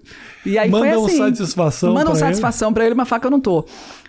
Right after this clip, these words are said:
Speaker 1: E aí foi assim, então ele já era, ele já era assim, fora da média, né? Ele já era maior do que os meus outros coleguinhas de quatorze
Speaker 2: Mas
Speaker 1: anos.
Speaker 2: então
Speaker 1: E
Speaker 2: é
Speaker 1: nunca parou de treinar. E sempre foi muito preocupado com a alimentação.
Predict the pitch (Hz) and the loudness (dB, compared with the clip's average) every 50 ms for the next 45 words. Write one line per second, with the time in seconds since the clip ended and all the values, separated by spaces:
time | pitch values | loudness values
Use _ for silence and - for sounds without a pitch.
0 | _ - 185 180 185 185 185 185 180 190 - - - 254 285 285 - - 285 285 | _ -4 -2 0 2 2 2 0 0 -2 -2 -2 0 0 0 0 0 0 0 2
1 | 240 202 - 202 190 208 208 226 180 180 220 226 233 202 170 160 156 143 139 135 | 2 2 0 0 0 0 0 0 0 2 2 2 2 2 0 0 0 -2 -2 -2
2 | 123 139 156 156 156 196 196 208 220 240 247 254 233 - - 202 185 170 165 - | -2 -2 -2 0 0 0 0 0 0 0 0 -2 -2 -2 -2 -2 0 -2 -2 -4
3 | - - - - 202 196 208 226 226 220 220 220 185 160 143 131 120 131 131 131 | -8 -8 -2 0 0 2 2 2 0 0 0 0 0 0 -2 -2 -4 -8 -8 -6
4 | 135 139 147 156 151 143 135 - 147 143 156 165 170 175 185 185 170 160 160 170 | -4 -2 0 0 0 0 -2 -2 -2 -2 0 0 0 0 -2 0 0 0 0 0
5 | 175 190 185 180 196 190 - - 190 185 180 180 180 175 170 165 160 151 - 175 | 0 -2 -2 -4 -8 -8 -10 -10 -10 -8 -8 -8 -6 -6 -6 -6 -6 -6 -6 -6
6 | 175 190 190 160 165 180 185 202 196 208 208 208 - - 196 190 190 196 185 170 | -4 -4 -2 0 0 0 0 0 -2 -4 -4 -4 -2 -2 0 0 0 0 0 0
7 | 165 170 170 165 165 - - 180 - 185 190 180 170 - 226 208 175 156 151 - | 0 0 -2 -4 -4 -4 -4 -2 -2 -2 -2 0 0 0 0 0 0 0 0 0
8 | 339 339 320 - 262 254 240 247 269 285 269 277 262 269 233 220 220 214 - - | 0 0 2 2 2 2 2 2 2 2 0 0 -2 0 0 0 0 -2 -2 -2
9 | - 220 220 196 165 147 131 135 135 - _ _ _ _ - 226 220 226 - - | -2 -2 0 0 0 0 -2 -2 -6 -10 _ _ _ _ -2 -2 -2 -2 -2 -2
10 | 247 247 254 254 - 269 254 262 - - 208 208 208 202 196 208 233 226 - - | 0 2 2 2 2 0 -2 -2 -2 -2 0 0 0 0 0 0 0 -2 -2 -4
11 | 220 208 - - 196 196 196 - 196 185 185 190 185 185 - 196 190 - - 147 | -4 -4 -2 -2 -4 -4 -2 -2 -2 -2 -2 -2 -2 -2 -4 -4 -6 -4 -4 -4
12 | 139 139 | -4 -4